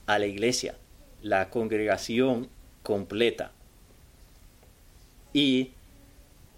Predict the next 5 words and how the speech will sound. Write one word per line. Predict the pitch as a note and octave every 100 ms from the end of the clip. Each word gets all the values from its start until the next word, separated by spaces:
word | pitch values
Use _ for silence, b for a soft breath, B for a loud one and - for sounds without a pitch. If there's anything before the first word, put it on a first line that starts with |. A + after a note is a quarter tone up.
| - - - - - - - - - - - -
y | B2+ A#2+
dice, | B2+ - A#2 -
si | - C3
no | B2 C3+ D3 G3 A#3+
escucha | D3 C#3+ - A3 A3 G#3